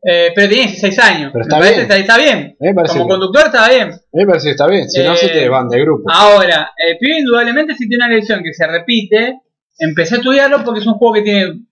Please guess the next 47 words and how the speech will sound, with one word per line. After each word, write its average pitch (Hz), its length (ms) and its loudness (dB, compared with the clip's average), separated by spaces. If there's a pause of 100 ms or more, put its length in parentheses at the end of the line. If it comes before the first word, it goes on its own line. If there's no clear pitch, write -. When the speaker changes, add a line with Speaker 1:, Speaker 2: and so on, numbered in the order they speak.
(180)
Speaker 1:
muchísimas 294 540 -2
condiciones. 220 520 -2
Speaker 2:
Sí, 165 160 0
sí, 156 180 -4
sí. 156 240 0
El 131 60 2
día 185 200 2
que 160 80 -2 (180)
debutó 131 400 0
lo 175 120 2
vi. 127 540 0
Speaker 1:
Tiene - 160 2
las 262 100 0
condiciones, 240 400 -2
la 196 140 -2
zancada. 196 1500 2 (140)
De 196 140 0
hecho, 247 200 0
hablaba 240 300 2
otra 247 100 -4
vez 254 80 -2
con 233 120 -4
un 208 200 -2
técnico 226 300 0
de 202 40 -2
primera 208 280 0
división, 208 440 -2
uno 185 160 -2
más 190 160 -4
técnico, 196 380 -2
más 190 180 -4
importante, 220 360 -2
del 175 140 -2
equipo 196 280 -4
que 170 60 2 (120)
está 175 140 -2
puntero. 226 500 -2 (560)
Eh, 151 460 -2
me 151 80 0
habló, 196 260 0
me 175 100 -8
preguntó 196 300 -2
por 196 120 0
Belucci, 208 460 -2
justamente, 196 480 -2
esto 185 160 -8
ya 147 220 -6